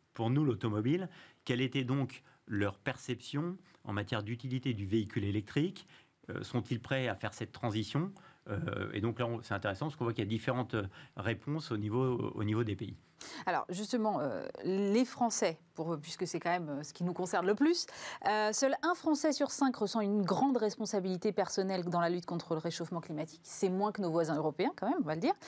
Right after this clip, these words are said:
Speaker 2: Et puis alors, parmi les efforts du quotidien que nous serions donc prêts à faire, la réduction de la consommation d'énergie, de plastique évidemment,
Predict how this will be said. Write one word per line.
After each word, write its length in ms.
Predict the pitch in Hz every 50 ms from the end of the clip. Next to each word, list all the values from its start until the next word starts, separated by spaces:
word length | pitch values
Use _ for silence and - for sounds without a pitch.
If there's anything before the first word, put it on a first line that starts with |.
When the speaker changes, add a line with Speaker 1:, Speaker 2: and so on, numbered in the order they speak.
| - - - - - - -
Speaker 2:
Et 80 | - 202
puis 160 | - - 240
alors, 140 | 190 190 -
parmi 300 | _ 233 214 226 247 254
les 220 | 226 220 196 190
efforts 260 | 220 214 - 240 214 202
du 80 | 196
quotidien 460 | 185 - 190 - 202 190 202 214 202
que 160 | 175 - - 202
nous 220 | 190 175 175 202
serions 400 | - - - 190 170 170 170 165
donc 200 | 156 160 160 -
prêts 160 | - - 175
à 100 | 151 170
faire, 440 | 170 - - 233 247 262 269 254 -
la 100 | 175 180
réduction 380 | 185 190 185 180 170 - - 202
de 60 | 175
la 80 | 170
consommation 440 | 165 - 160 - 175 170 165 - 175
d'énergie, 520 | 170 170 170 165 175 175 170 170 220 240 220
de 120 | 185 190
plastique 460 | 170 - 180 175 170 - 208 190 -
évidemment, 440 | 175 151 156 151 165 165 202 285 302